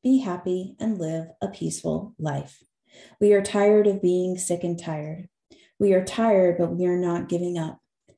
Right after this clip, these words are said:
We know that there is something magnificent inside of us. And because we are fighting daily, hourly, and by the minute, fighting ourselves, our kids, our spouses,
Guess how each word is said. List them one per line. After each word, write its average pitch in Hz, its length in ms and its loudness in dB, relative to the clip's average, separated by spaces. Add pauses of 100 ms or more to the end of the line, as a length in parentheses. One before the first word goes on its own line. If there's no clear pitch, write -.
(240)
We 208 240 4
know 202 360 4
that 180 180 0
there 196 240 4
is 185 200 -2
something 196 400 -4
magnificent 190 800 -4
inside 160 380 -6
of 160 100 -8
us. - 420 -12 (380)
And 185 120 -2
because 185 360 0
we 185 120 2
are 185 120 0
fighting 180 400 0
daily, 202 640 0 (400)
hourly, 196 520 -2
and 180 200 -8
by 180 100 -6
the 190 140 -4
minute, 175 400 -4 (500)
fighting 185 260 -2
ourselves, 190 840 -2 (260)
our 196 220 -2
kids, 190 600 0 (360)
our 202 120 0
spouses, 180 760 -2